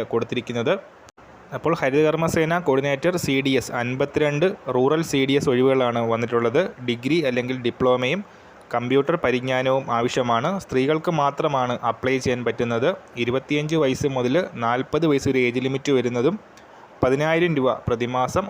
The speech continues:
ഓണറേറിയം ലഭിക്കുന്ന പോസ്റ്റാണിത്. അതുപോലെ തന്നെ ഹരിതകർമ്മസേന കോർഡിനേറ്റർ ജില്ലാ തലത്തിൽ ഒഴിവുകൾ വന്നിട്ടുണ്ട്. ഇരുപത്തഞ്ച് വയസ്സ് മുതൽ നാൽപത് വയസ്സ് വരെ പ്രായവും ബിരുദാനന്തര ബിരുദവും കമ്പ്യൂട്ടർ നോളജും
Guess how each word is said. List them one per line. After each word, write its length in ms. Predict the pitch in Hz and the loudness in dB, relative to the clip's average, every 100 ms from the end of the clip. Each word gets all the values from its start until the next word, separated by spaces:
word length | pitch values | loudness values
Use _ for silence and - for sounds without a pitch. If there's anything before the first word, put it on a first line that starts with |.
| - 120 | -2 -2
ഓണറേറിയം 460 | 127 131 139 147 127 | 0 0 0 0 0
ലഭിക്കുന്ന 380 | 120 120 123 151 - - | -2 -4 -4 -4 -6 -6
പോസ്റ്റാണിത്. 560 | 120 113 123 117 117 170 214 - - - - - | -4 -2 -2 -2 0 -2 -2 -16 -20 -20 -20 -6
അതുപോലെ 280 | 135 143 165 151 | -2 0 0 0
തന്നെ 180 | 147 120 - | -2 -2 -4
ഹരിതകർമ്മസേന 760 | 120 127 131 135 139 139 131 170 185 | -2 2 2 0 0 0 0 -2 -2
കോർഡിനേറ്റർ 400 | 127 127 139 131 127 | 0 0 -2 -2 -2
ജില്ലാ 260 | 120 127 147 156 | 0 2 2 2
തലത്തിൽ 280 | 131 127 120 107 | 0 0 -2 0
ഒഴിവുകൾ 340 | 117 117 120 120 110 | 0 2 2 2 2
വന്നിട്ടുണ്ട്. 440 | 113 113 117 117 190 - 123 | 0 -2 0 0 -2 -4 -4
ഇരുപത്തഞ്ച് 420 | 120 127 131 139 147 | -2 -2 -2 0 0
വയസ്സ് 220 | 127 139 123 | 0 -2 -4
മുതൽ 160 | 120 147 196 123 117 | 0 0 -2 -2 -2
നാൽപത് 380 | 123 123 143 143 | -2 -2 0 2
വയസ്സ് 240 | 123 123 120 | 2 2 2
വരെ 200 | 120 190 - - - - - | 2 0 -4 -20 -20 -14 -4
പ്രായവും 480 | 120 120 123 123 202 - - - 123 | 0 2 2 0 -2 -6 -20 -14 -4
ബിരുദാനന്തര 540 | 123 131 139 143 147 151 127 | 0 2 2 0 0 0 0
ബിരുദവും 440 | 123 127 127 175 170 | 0 2 2 2 -2
കമ്പ്യൂട്ടർ 380 | 120 120 135 143 139 | -2 0 0 0 0
നോളജും 400 | 123 123 120 | 0 0 0